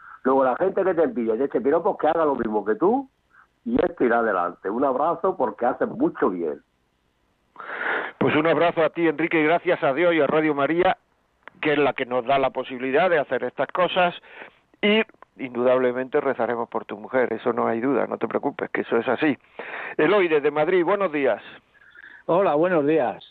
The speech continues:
Speaker 3: Eh,
Speaker 2: Dígame.
Speaker 3: mira, yo os llamo, a lo mejor no tiene nada que ver con el programa de hoy,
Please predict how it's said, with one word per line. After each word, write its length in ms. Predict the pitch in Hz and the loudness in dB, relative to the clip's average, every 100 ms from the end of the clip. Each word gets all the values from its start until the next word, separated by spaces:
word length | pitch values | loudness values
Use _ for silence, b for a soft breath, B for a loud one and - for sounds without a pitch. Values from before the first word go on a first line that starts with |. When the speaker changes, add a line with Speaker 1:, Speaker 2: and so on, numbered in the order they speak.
| _ _ b b - | _ _ b b -2
Speaker 3:
Eh, 220 | 135 135 | 2 2
Speaker 2:
Dígame. 240 | 185 165 147 | 2 2 -2
Speaker 3:
mira, 140 | 123 | -6
yo 440 | 123 151 160 160 - | -4 -2 -2 -4 -4
os 240 | 160 147 | 0 0
llamo, 480 | 160 180 185 202 143 | 0 0 0 0 -2
a 100 | - | -4
lo 120 | 147 | -4
mejor 220 | 147 - 175 | -4 -2 -2
no 100 | 170 | -2
tiene 160 | 175 | 0
nada 200 | 170 165 | 2 2
que 100 | 156 | 2
ver 100 | 160 | 0
con 140 | 147 147 | 0 -4
el 100 | 143 | -6
programa 420 | 139 139 143 139 | -8 -6 -4 -2
de 140 | 143 | 2
hoy, 160 | 165 180 | 2 2